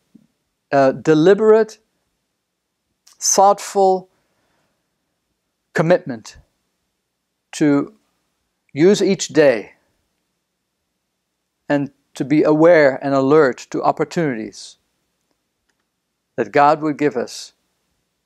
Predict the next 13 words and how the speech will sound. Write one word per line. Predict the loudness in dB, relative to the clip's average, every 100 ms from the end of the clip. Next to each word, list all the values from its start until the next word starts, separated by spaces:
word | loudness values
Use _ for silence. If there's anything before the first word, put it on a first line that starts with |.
| -10
to | -6
be | -2 -4
men | -2 -2 -2
and | -2
women | -2 -2 -8 -16 _ _ _ _ _ _
who | -4 0
are | 0 -2
gracious, | -2 -2 -2 -4 -10 -10 -12 -14 -14 -18 -20 -20 _ _ _ _ _ -4
who | 0
are | 0
compassionate | -2 -14 -6 -4 -4 -8 -10 -8
and | -8 -8
kind | -2 0 -2 -6 -14